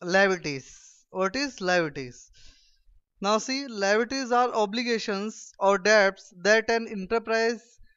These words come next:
has to pay at some time in the future. Liabilities क्या होती है? Liabilities एक डेब्ट्स होती है। क्या होती है? डेब्ट्स। डेब्ट क्या होता है हमारा? जो हम पे करते हैं, जो हम लोन लेते हैं किसी से,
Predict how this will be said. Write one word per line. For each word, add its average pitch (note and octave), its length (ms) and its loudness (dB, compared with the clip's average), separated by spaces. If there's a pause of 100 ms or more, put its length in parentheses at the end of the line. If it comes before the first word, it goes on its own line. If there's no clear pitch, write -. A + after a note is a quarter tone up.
(240)
has F#3 320 0
to A3 160 -4 (160)
pay A3+ 240 4
at G#3 280 -2
some A#3+ 440 0
time G#3+ 360 0
in F#3+ 160 -8
the A#3+ 140 2
future. D#3 560 -10 (720)
Liabilities A3+ 500 0
क्या B3 100 4
होती E3 220 2
है? C3 60 -4
Liabilities G3 800 -4
एक A3 260 -2
डेब्ट्स G3+ 380 0
होती B2 280 -8
है। A#2+ 100 -14
क्या - 200 -6
होती G#3 180 -4
है? D#4 100 -8
डेब्ट्स। F3+ 360 -6 (320)
डेब्ट G#3 320 -2
क्या B3 120 2
होता A#3 160 4
है A3 40 6
हमारा? G#3+ 280 2 (300)
जो F#3 220 2
हम B3+ 360 0 (340)
पे A#3 180 4
करते G3+ 320 -2
हैं, F3+ 180 -2
जो G3+ 120 2
हम C4 180 2
लोन G#3 360 2
लेते G#3 280 0
हैं G3 100 -4
किसी F#3 260 -14
से, A3 220 -2